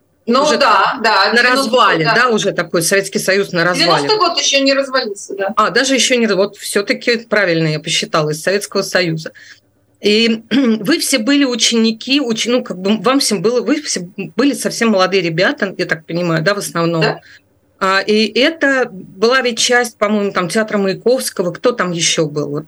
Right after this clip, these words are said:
Speaker 2: ну.
Speaker 1: Там сборная солянка была.
Speaker 2: Да.
Speaker 1: Во-первых, там были студенты, бывшие Евгения Михайловича, как Саша Демидов и Наташа Манор. Они просто на его
Speaker 2: Мгм.
Speaker 1: курсе учились.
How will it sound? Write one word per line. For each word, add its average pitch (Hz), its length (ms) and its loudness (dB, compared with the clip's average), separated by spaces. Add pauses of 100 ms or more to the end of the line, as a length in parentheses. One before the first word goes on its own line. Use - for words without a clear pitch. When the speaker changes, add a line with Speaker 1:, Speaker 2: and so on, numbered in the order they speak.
Speaker 2:
ну. 190 160 -2 (160)
Speaker 1:
Там 294 180 2
сборная 277 420 0
солянка 269 500 0
была. 185 220 2
Speaker 2:
Да. 180 100 2
Speaker 1:
Во-первых, 285 340 2
там 220 160 2
были 254 440 2 (240)
студенты, 214 720 0
бывшие 208 360 2
Евгения 196 240 0
Михайловича, 208 480 0
как 190 160 -4
Саша 202 360 -2
Демидов 180 400 -6
и 180 40 -12
Наташа 175 460 0
Манор. 180 280 2
Они 196 80 -2
просто 214 220 -2
на 214 40 4
его 214 120 2
Speaker 2:
Мгм. 208 100 0
Speaker 1:
курсе - 340 0
учились. 175 540 -2